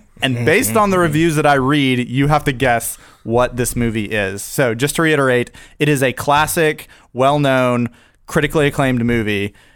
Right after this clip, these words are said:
uh, that for some reason these people just could not get on board with.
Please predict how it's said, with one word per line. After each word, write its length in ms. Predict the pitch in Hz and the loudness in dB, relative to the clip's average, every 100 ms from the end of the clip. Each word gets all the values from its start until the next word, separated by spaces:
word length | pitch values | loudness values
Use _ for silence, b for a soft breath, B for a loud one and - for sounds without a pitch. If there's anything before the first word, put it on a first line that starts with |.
| b b 117 | b b 0
uh, 280 | 113 110 120 | 0 0 -2
that 440 | 135 117 - _ | -2 -2 -4 _
for 160 | - 135 | -6 -2
some 300 | - 208 180 | 0 0 2
reason 320 | 202 151 143 | 0 2 0
these 140 | 147 | 0
people 300 | 160 143 139 | 0 0 -2
just 360 | 123 131 139 - | 0 0 -2 -4
could 220 | 147 117 | -6 -2
not 240 | 120 110 | -2 -2
get 120 | 113 110 | -4 -4
on 120 | 101 | -4
board 240 | 104 101 | -6 -10
with. 280 | 110 101 | -12 -14